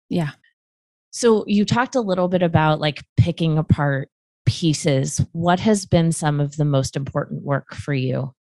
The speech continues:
Speaker 1: Mm. You know, I think it's really the parental, uh, relationships, you know, like, growing up, um, and, and as a mother now, getting to look at my mother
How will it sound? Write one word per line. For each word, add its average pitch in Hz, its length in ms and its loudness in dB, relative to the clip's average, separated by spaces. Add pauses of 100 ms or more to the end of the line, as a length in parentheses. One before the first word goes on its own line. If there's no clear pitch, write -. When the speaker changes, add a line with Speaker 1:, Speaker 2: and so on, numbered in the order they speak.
(380)
Speaker 1:
Mm. 170 440 -2 (840)
You 240 80 2
know, 233 120 2
I 208 100 2
think 277 220 0
it's - 200 -2
really 175 320 2
the 156 140 -2
parental, 151 920 -2 (260)
uh, 156 300 0
relationships, 147 920 -2
you 175 60 -2
know, 151 220 2
like, 151 260 0
growing 151 360 0
up, 147 300 -4 (160)
um, 151 520 0 (120)
and, 151 560 0 (760)
and 185 140 2
as 175 220 2
a 185 40 2
mother 170 340 2
now, 156 560 2
getting 151 240 0
to 151 100 -4
look 151 220 -2
at - 100 -2
my 151 240 0
mother 143 540 -2